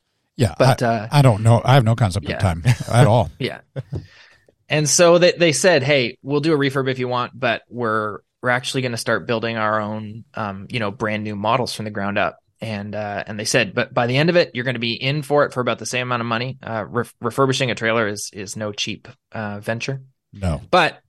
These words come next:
Speaker 2: with a brand new trailer, you're gonna be able to spec it out the way you want. You're gonna be on a brand new chassis. So there are, there are pros and cons to both, right? And so we, we went for the brand new model, uh, mostly because it's both wider and taller, which for having multiple people work in, in that trailer is really beneficial to us. And so it was about a six-month process to build it.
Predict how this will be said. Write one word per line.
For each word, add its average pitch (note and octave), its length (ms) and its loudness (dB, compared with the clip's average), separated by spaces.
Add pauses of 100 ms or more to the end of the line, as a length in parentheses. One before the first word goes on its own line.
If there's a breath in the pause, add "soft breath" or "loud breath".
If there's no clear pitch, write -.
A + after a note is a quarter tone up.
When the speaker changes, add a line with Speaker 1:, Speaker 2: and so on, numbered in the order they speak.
(160)
Speaker 2:
with B2+ 240 0
a A#2+ 100 2
brand C3 300 2
new D3+ 100 2
trailer, B2+ 320 0
you're B2 100 -4
gonna A#2 140 -4
be A#2 80 -2
able G#2 120 -4
to G#2 60 -14
spec - 300 -4
it G#2+ 60 -4
out B2 160 0
the C3+ 80 0
way B2+ 100 2
you B2 100 0
want. A#2+ 320 -2
You're A2+ 120 -12
gonna A#2 120 -6
be A2+ 100 -6
on G#2 60 -6
a G2 40 -6
brand A2 240 -4
new G#2 100 -8
chassis. A#2+ 460 0
So E3 180 4
there D#3+ 200 6
are, C#3+ 200 4
there C#3+ 160 2
are C#3 40 4
pros D3+ 220 2
and C3+ 100 -6
cons A#2+ 240 -4
to - 100 -12
both, A2+ 260 -2
right? C3 300 -10
And C3+ 80 -4
so E3+ 100 4
we, F3+ 60 8
we E3+ 200 6
went F3+ 200 4
for E3+ 100 -4
the D#3 80 0
brand D3 240 2
new D3 180 0
model, C3+ 460 0
uh, A#2 160 -2
mostly D3+ 320 -2
because C3+ 480 -2 (720 soft breath)
it's B2 220 -2
both C3 300 2
wider A2+ 420 0
and A#2 260 -6
taller, C3+ 520 -2 (120)
which - 640 -6
for - 160 -2
having A2 260 -2
multiple G#2+ 300 -4
people A2 320 -4
work G#2 260 -2
in, G#2 280 -8
in A2+ 140 -8
that G#2+ 140 -4
trailer G#2+ 360 -2
is G#2 120 -8
really G#2 160 -6
beneficial G2+ 520 -10
to A#2+ 160 -4
us. B2 220 -10
And G#2 120 -12
so A2+ 120 -4
it - 20 -4
was G2 80 -6
about C3 160 2
a B2 40 0
six-month C#3 400 -2
process A#2+ 360 -2
to G#2+ 80 -10
build A2 240 -2
it. B2 160 -4